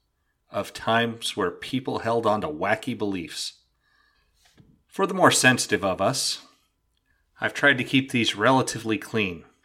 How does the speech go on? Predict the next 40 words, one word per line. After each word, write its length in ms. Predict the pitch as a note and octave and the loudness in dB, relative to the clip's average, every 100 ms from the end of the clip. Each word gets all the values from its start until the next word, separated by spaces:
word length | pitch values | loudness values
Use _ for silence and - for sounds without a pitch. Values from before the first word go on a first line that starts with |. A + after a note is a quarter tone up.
| _ _ _ _ _ - | _ _ _ _ _ -12
Now, 40 | G#2 | -4
some 240 | - F#3 | -2 0
of 60 | C#3+ | 2
the 80 | |
weirder 320 | G#2+ C3+ B2+ G#2 | 4 4 6 4
ones 240 | G#2+ G2+ | 0 -2
I 60 | F#2+ | -4
came 260 | B2 A2 | 0 0
across 600 | G2+ - A#2+ G#2 - - - _ _ _ _ | 0 4 6 6 2 -6 -12 _ _ _ _
involve 400 | - G#2+ B2+ C#3 | -8 -2 2 2
some 240 | - G#2+ F2 - _ _ - | 0 -4 -8 -14 _ _ 0
downright 840 | C#3+ F3 D3+ C#3+ E3+ - - G#2 | 2 2 2 2 2 -2 -8 -8
bizarre 600 | G#2 F2+ F2+ A#2 C#3 D3 | -6 -4 0 4 4 4
rituals 580 | A2 B2 - C3+ B2+ C3+ | 2 0 0 -4 -4 -2
and 80 | C3 | -2
beliefs. 600 | A#2+ F#2+ - - - - _ _ _ _ _ _ _ _ _ _ _ _ - | -2 -4 -6 -8 -8 -10 _ _ _ _ _ _ _ _ _ _ _ _ -8
Side 420 | - C3 B2+ B2+ | 0 6 6 4
note, 340 | C3 D3+ - - _ _ _ | 0 0 -4 -20 _ _ _
I 80 | - | -2
placed 360 | - D3+ C#3+ - | 2 4 4 4
some 140 | E3 | 0
of 80 | C#3+ | 0
the 120 | B2+ | -2
research 520 | A2+ B2 C3+ C3 A2+ | 0 0 2 2 2
I 80 | A2+ | 2
did 160 | G#2+ A#2 | 2 2
on 180 | G#2+ G2+ | 2 0
this 340 | F#2+ - - - - _ _ - - | -4 -6 -8 -14 -20 _ _ -20 -2
on 160 | A#2 A2 | 0 0
the 60 | |
Strive, 340 | - - A2+ A2 | 0 4 4 4
Seek, 260 | - G#2+ | 0 -2
Find 280 | - A2 G2+ | 0 0 2
Facebook 500 | - G#2 - F#2+ - | 2 0 0 -6 -4
page 300 | - F#2 - | -4 -4 -6
if 120 | - | -6
you're 140 | G2 G2 | -2 0
interested 420 | F#2+ - - F#2+ | -2 -6 -8 -8
in 80 | F2+ | -2
follow-up. 580 | G2+ F#2+ F#2 D#2+ - | 0 0 -2 -6 -10